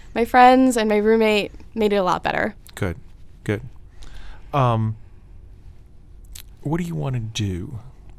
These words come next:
Speaker 2: post Quinnipiac? I, obviously P R, but, but the question that I'm asking is, is there a specific type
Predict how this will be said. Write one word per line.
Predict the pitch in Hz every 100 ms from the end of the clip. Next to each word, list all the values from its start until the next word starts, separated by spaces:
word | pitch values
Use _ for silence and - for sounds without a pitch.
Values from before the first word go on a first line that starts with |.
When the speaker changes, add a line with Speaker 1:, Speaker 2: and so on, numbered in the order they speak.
| - -
Speaker 2:
post | - 113 104 101 -
Quinnipiac? | - 110 92 - - - - - - - - - - -
I, | - 113 - -
obviously | 117 117 - 131
P | - 123
R, | 104 90 87 92 - - - -
but, | 110 98 - -
but | 113 - - - -
the |
question | 107 - 123 - 120
that | 107
I'm | 101 -
asking | 98 - 107 98
is, | 98 95
is | - 104
there | 107 104
a | 101
specific | - - 110 135 127 113
type | - 107 104 107